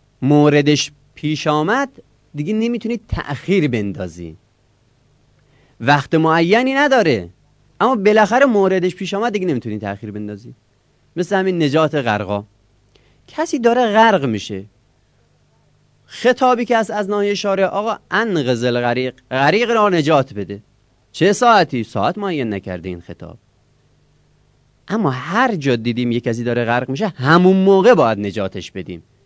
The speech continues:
نمیتونیم دو ساعت دیگه تأخیرش بندازیم. این می‌شه واجب فوری. اما بعضی واجب‌ها واجب فوری نیستن، مثل قضای ماه رمضان.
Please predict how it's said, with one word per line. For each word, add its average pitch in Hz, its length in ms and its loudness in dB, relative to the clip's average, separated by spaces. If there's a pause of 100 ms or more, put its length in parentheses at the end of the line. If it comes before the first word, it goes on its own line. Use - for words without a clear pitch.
(120)
نمیتونیم 180 340 -2
دو 175 160 2
ساعت 127 320 2
دیگه 113 200 -4
تأخیرش 104 500 -6
بندازیم. 92 460 -8 (2000)
این 170 80 0
می‌شه 175 160 0
واجب 113 340 0
فوری. 85 380 -12 (1200)
اما 262 140 -2
بعضی 277 300 0
واجب‌ها 247 340 -2
واجب 233 240 -6
فوری 208 360 0
نیستن، 185 480 -4 (2250)
مثل 226 180 -2 (140)
قضای 196 420 4
ماه 190 240 0
رمضان. 131 560 0